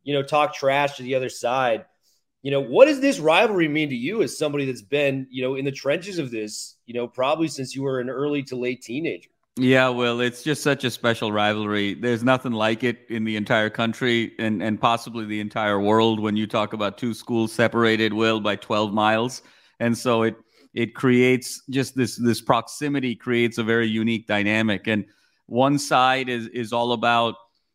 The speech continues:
Speaker 2: re-, you know, service and, and equity and quality and, and U C L A kind of the values. And then the other side is sort of Showtime and Hollywood, you know, with, with U S C, and, and those two kind of go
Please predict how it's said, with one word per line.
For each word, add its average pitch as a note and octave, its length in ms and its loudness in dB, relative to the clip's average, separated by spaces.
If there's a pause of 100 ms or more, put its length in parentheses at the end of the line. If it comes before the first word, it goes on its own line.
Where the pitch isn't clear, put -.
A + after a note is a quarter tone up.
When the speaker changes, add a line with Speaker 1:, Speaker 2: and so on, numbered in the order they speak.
(240)
Speaker 2:
re-, A2 320 -2
you C3 200 4
know, A2 40 4
service C3 800 0 (100)
and, A#2+ 260 0
and A2+ 420 0
equity C#3 500 0
and G#2+ 160 -12
quality C#3+ 640 0
and, A2 160 -10
and A#2 200 -8
U C#3 120 2
C C3+ 200 -2
L C3 180 4
A C3+ 140 2
kind B2+ 180 -2
of A#2 60 -2
the A#2 80 -4
values. B2+ 640 0
And A#2+ 120 -10
then B2 120 -6
the B2 100 -4
other D3+ 200 0
side C3 400 0
is A#2 120 -6
sort B2 180 -4
of A2 80 -4
Showtime B2+ 720 0
and G#2+ 100 -8
Hollywood, C3 640 -2
you B2 140 -8
know, A#2+ 160 -2
with, A#2 200 -2
with A#2+ 200 2
U B2+ 180 4
S A#2 180 0
C, C3+ 200 -2
and, A#2+ 260 0
and A#2+ 200 0
those C#3 240 0
two C#3+ 180 0
kind B2+ 220 0
of A#2 80 -6
go C3 340 2